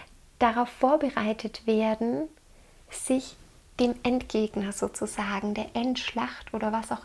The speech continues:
immer zu stellen. Was auch immer die Herausforderung in der jeweiligen Geschichte ist.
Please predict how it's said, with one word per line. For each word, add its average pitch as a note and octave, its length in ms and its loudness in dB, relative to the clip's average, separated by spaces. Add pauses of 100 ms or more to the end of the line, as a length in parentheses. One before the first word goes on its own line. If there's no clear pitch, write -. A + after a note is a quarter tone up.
immer C4+ 320 0
zu A3+ 160 -6
stellen. A3+ 640 -2 (2000)
Was A3 220 -4
auch A3+ 100 -4
immer A#3+ 220 2
die A3+ 140 -2
Herausforderung A3 840 -2
in A3 100 0
der A3 120 2
jeweiligen A3 540 0
Geschichte - 440 -2
ist. - 320 -6